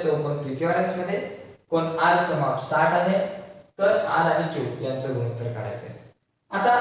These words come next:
आकृती दिली नव्हती, मी काढलेली आहे. आता इथे द्यायचं बाबा चौकोन एबीसीडी जो आहे, एबीसीडी नाहीये, पीक्यूआरएस जो आहे, पीक्यूआरएस हा कुठला आहे?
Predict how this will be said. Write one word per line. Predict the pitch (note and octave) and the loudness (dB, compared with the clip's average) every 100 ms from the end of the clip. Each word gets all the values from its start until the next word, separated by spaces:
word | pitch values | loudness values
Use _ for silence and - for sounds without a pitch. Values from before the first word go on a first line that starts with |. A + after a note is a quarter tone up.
| B3 | 2
आकृती | F3+ F#3 - E3 | 2 0 -2 0
दिली | E3 F3 | 2 2
नव्हती, | E3 C#3+ - F#3+ - C#3+ | 2 2 0 -4 -8 -2
मी | D3 | 0
काढलेली | C#3+ B2 A#2 A2+ A2+ | 0 0 0 -2 -2
आहे. | G#2+ - - - _ _ _ | -6 -8 -14 -20 _ _ _
आता | E3+ A#3 | 2 4
इथे | A3 A3+ | 4 4
द्यायचं | G#3 G3 G3 F#3+ | 4 4 4 4
बाबा | G3 F#3 | 2 2
चौकोन | E3+ E3 - E3+ D3 - D#3 | 2 2 2 0 0 -2 -2
एबीसीडी | D3 F3 E3+ D3 D3+ C#3+ | -2 0 -2 -2 -2 0
जो | C#3 | 0
आहे, | A2+ A#2 - C#3 | 0 -2 -4 -6
एबीसीडी | D3 D#3+ D3+ D3+ | -4 -4 -2 -2
नाहीये, | C#3+ A#2+ | -2 -2
पीक्यूआरएस | B2 D#3 E3 D#3 D3+ C#3+ C3 | -4 -4 0 2 2 2 0
जो | |
आहे, | A#2+ - - - - - _ _ _ | -2 -2 -8 -14 -20 -20 _ _ _
पीक्यूआरएस | E3 D#3+ F#3 F#3 F3+ C3+ C3 A#2 - - - - - _ E3+ | -6 -4 -2 -2 -2 0 0 -2 -4 -8 -14 -20 -20 _ 2
हा | F3+ | 2
कुठला | F#3 F#3 E3+ | 2 2 4
आहे? | C#3 | 4